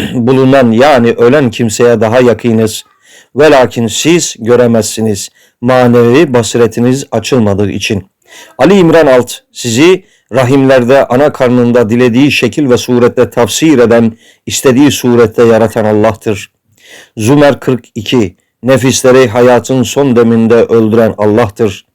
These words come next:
Mülk iki. Zuhurdan batuna, batundan da zuhura getirip götüren, öldüren ve dirilten Allah'tır. Bakara yüz elli altı.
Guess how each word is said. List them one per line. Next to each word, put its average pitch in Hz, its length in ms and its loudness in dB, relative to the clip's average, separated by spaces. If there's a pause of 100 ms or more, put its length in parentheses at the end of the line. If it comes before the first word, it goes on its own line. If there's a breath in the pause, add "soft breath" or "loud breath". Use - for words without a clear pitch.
(520 loud breath)
Mülk 135 240 -2
iki. 120 400 -2 (160)
Zuhurdan 131 680 0
batuna, 123 560 2
batundan 123 560 0
da 127 80 2
zuhura 113 640 0 (520 soft breath)
getirip 139 440 -2
götüren, 110 480 0
öldüren 113 440 2
ve 107 120 0
dirilten 110 420 0
Allah'tır. 104 640 -4 (800)
Bakara 127 320 2
yüz 127 240 2
elli 120 200 4
altı. 107 320 -2